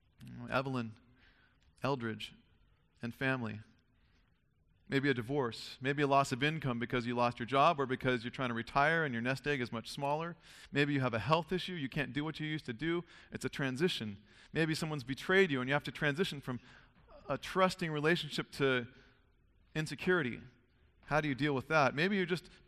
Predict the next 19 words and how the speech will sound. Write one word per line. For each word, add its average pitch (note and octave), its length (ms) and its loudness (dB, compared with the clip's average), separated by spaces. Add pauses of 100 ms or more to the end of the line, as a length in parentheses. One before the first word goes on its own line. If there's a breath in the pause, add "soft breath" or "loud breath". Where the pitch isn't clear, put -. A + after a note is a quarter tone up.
(160)
transitioning E3+ 600 0
to D3 200 -2 (240 loud breath)
this C3 140 -4
new D#3+ 140 0
dip F3 280 6
in D#3 60 -2
your C#3 140 2
approval D#3+ 360 0
rating A#2 320 2
at A#2 120 4
home C#3+ 300 2
or A#2 120 0
at A2+ 100 0
work. C3+ 320 -4 (1600 soft breath)
What D#3+ 120 -4
transitions C#3+ 500 -2
are B2 80 2
you D3 120 -2
facing? - 480 -8